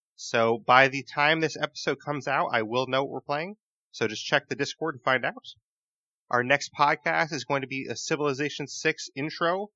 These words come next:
where I'm gonna get back together with Zombie, and we're gonna talk about the basics of that game. So that should be a lot of fun as well. And, uh, last but not least, if you wanna help support what I'm doing here, you can check out patreon dot com slash blaze experience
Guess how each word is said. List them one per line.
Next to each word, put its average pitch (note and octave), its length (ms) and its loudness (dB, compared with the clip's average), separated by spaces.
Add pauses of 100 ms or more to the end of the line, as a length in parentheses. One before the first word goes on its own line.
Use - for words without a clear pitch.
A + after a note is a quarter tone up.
(300)
where A#2+ 180 4
I'm A#2 60 2
gonna B2+ 160 4 (120)
get C#3+ 160 -2
back C#3 240 4
together C3+ 240 -2
with A#2+ 140 -4
Zombie, D#3+ 460 2
and A#2+ 80 -2
we're A#2 100 -2
gonna A#2+ 180 0
talk C3+ 160 4
about C3 180 -4
the A2+ 80 -2
basics C3+ 440 -4
of C#3 60 -4
that C3 120 -2
game. F3+ 260 -4 (500)
So A#2+ 100 -8
that B2 140 4
should B2+ 120 -4
be B2+ 80 -2
a B2+ 40 2
lot C3 160 4
of - 80 -10
fun C3+ 160 4
as A#2+ 80 -4
well. E3 240 -2 (1080)
And, C#3+ 460 4 (180)
uh, C#3+ 180 8
last D#3 300 4
but E3 100 -2
not D#3+ 180 4
least, D#3+ 260 -4
if - 80 -16
you C#3+ 80 -8
wanna D3 160 4
help D#3 180 -2
support D#3+ 420 -2
what D#3 120 4
I'm D3 140 2
doing D#3+ 300 -2
here, G#3+ 300 -2
you C#3 120 -12
can C#3 120 -4
check D3+ 320 -2
out D#3 200 0 (120)
patreon F3 540 0
dot E3 240 2
com F3 260 0
slash E3+ 360 -2
blaze F3+ 160 -4
experience G#3 600 -8